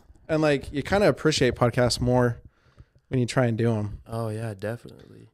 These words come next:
Speaker 1: Like, especially Flagrant. I don't know if you've seen it, but they have, like, the whole set and everything. And, like,
Speaker 2: Yeah.
Speaker 1: obviously he's a famous comedian and stuff, but that's pretty cool.
Speaker 2: Yeah, and they just have, I don't know, it's like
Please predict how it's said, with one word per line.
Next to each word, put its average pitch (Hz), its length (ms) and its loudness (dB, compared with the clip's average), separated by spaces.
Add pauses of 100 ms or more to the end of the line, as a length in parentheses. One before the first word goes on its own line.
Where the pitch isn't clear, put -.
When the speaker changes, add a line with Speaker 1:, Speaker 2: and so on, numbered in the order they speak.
(120)
Speaker 1:
Like, 120 200 2
especially 156 340 4
Flagrant. 123 440 4
I 113 80 0
don't 147 100 4
know 143 100 8
if 123 140 0
you've 123 120 4
seen 120 160 0
it, 113 140 0
but 113 100 -2
they 123 60 2
have, 127 120 0
like, 113 180 -2
the - 80 -4
whole 120 200 4
set 117 380 2
and 127 120 0
everything. 127 540 2
And, 113 160 -2
like, 123 180 0
Speaker 2:
Yeah. 120 100 0
Speaker 1:
obviously 196 380 6
he's 151 140 6
a 135 60 4
famous 139 360 2
comedian 127 460 4
and 113 100 -2
stuff, 113 300 0
but 107 240 -4 (540)
that's - 160 -2
pretty 165 180 0
cool. 117 400 2 (160)
Speaker 2:
Yeah, 147 260 0
and 120 180 0
they 127 120 2
just 123 240 -6
have, 127 440 -4 (160)
I 135 100 -4
don't 160 120 -2
know, 170 200 0
it's 120 220 -4
like 143 300 0